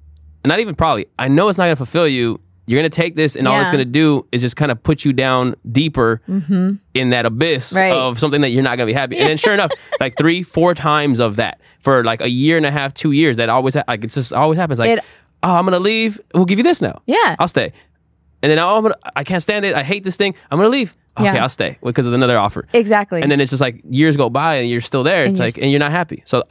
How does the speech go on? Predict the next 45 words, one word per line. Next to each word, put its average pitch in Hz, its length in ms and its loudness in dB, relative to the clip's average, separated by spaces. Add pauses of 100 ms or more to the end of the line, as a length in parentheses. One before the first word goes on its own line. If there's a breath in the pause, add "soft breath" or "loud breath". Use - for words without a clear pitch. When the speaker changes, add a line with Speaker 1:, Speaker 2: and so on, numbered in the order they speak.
Speaker 1:
that's 139 340 -4 (440)
good 170 300 2
that 147 100 2
you 131 180 0
were, 120 160 2
like, 104 300 0
able 131 280 0
to 113 400 0 (220)
at 110 140 -2
least 123 300 -2 (180)
see - 340 0
that 139 180 2
in 131 80 0
yourself 131 500 0 (100)
and 117 180 0
not 120 220 0
get 120 160 -2 (420)
s-, - 140 -16 (140)
stuck - 400 -2
in 131 60 0
that 127 120 0
for 117 80 -4
too 190 220 0
long. 107 360 0
Speaker 2:
Right. 185 540 0
I 180 120 0
could 240 260 2
have 196 100 -2
gotten 175 240 0
stuck 180 280 -2
in 170 60 -2
it 156 140 -6
because 156 680 0 (240)
it 185 260 0
was 175 400 2 (100)
a 160 100 2
really 165 220 0
great 165 200 0
opportunity 156 600 -2
for 160 140 -6
me 156 140 -2
to 151 80 0
continue 160 420 -2
to 139 60 0
grow 156 460 2